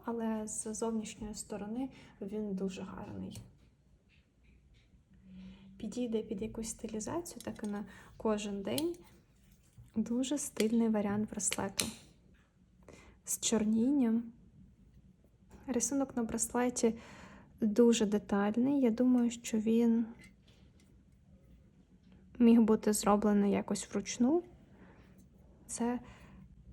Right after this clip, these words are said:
тисяча дев'ятсот шістдесяті або початок сімдесятих років. Розбавимо цю браслетну тематику ось такою чарівною. А, я думала, що це брошка.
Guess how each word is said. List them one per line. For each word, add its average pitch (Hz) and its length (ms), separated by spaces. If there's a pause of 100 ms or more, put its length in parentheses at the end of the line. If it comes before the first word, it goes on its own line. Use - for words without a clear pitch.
(460)
тисяча - 420
дев'ятсот 214 500
шістдесяті 220 880
або 208 340
початок 202 540
сімдесятих 202 720
років. - 320 (1900)
Розбавимо 262 640
цю 240 180
браслетну 220 580
тематику 202 720 (840)
ось 240 220
такою 220 500
чарівною. 202 800 (180)
А, 233 200
я 208 140
думала, 240 340
що - 180
це - 140
брошка. 208 500